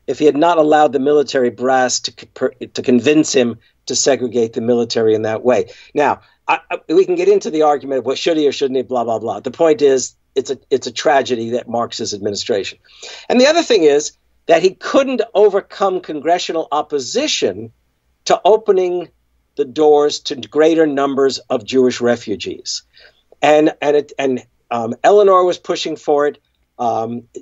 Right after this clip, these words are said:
he, he, uh, Roosevelt's chief of staff was Jewish, Samuel Rosenman. Um, Robert F-, Robert Wagner, the great senator from New York State, who was actually called the pilot of the New Deal in the Senate,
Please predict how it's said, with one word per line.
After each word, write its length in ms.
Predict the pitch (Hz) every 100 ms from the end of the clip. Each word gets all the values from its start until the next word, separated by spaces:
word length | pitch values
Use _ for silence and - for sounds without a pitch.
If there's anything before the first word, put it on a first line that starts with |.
| -
he, 220 | 151 156
he, 160 | - - - - -
uh, 120 | 190 -
Roosevelt's 520 | 190 285 254 208 -
chief 360 | - - 233
of 80 | 202
staff 800 | - - 240 294 233 113 - _ _ _ _
was 160 | 127 117
Jewish, 520 | 139 135 90 - -
Samuel 440 | - 175 180 170
Rosenman. 560 | 156 196 254 147 98 - _ _ _ - _ -
Um, 400 | 147 143 143 139 _ _ _ -
Robert 440 | 139 190 247 233
F-, 180 | 214 202 175
Robert 420 | 156 220 247 165
Wagner, 460 | 180 254 262 143 120
the 80 |
great 260 | 123 151 180
senator 400 | - 175 175 170
from 200 | - 151
New 60 | 151
York 200 | 156 -
State, 340 | - 202 156
who 100 | 139
was 140 | 147
actually 280 | 165 160 156
called 260 | - 156 143
the 80 | 139
pilot 640 | - - 208 202 143 -
of 140 | 135 117
the 100 | 139
New 140 | 139
Deal 560 | 127 175 226 127 113 -
in 140 | 123
the 80 | 113
Senate, 480 | - 214 220 123